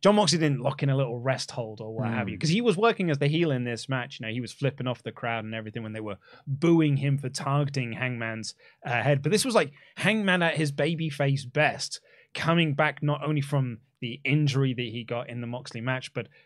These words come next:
Speaker 1: coming back in this match as well, well, after being beaten down during the
Speaker 2: Mm.
Speaker 1: commercial break. And, like, when he got in Moxley's face, hitting the fall away slam,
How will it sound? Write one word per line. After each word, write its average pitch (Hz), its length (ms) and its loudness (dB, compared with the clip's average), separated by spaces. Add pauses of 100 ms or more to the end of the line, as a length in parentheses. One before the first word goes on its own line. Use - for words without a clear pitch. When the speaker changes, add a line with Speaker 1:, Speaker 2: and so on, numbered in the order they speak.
(100)
Speaker 1:
coming 147 380 0
back 131 280 -2
in 123 240 -2
this 143 300 0
match 139 320 -4
as 131 160 -4
well, 185 340 4
well, 139 240 0
after 143 240 -2
being 127 200 -2
beaten 135 260 -8
down 123 220 -4
during - 180 -4
the - 80 -6
Speaker 2:
Mm. - 40 -16
Speaker 1:
commercial 117 340 -8
break. 110 340 -4 (440)
And, 160 140 0
like, 139 180 -4 (220)
when 190 220 2
he 190 180 0
got 143 320 2
in 143 180 2
Moxley's 139 540 0
face, 127 420 -4 (200)
hitting 160 180 -6
the 139 80 -2
fall 156 240 4
away 143 220 4
slam, 139 400 0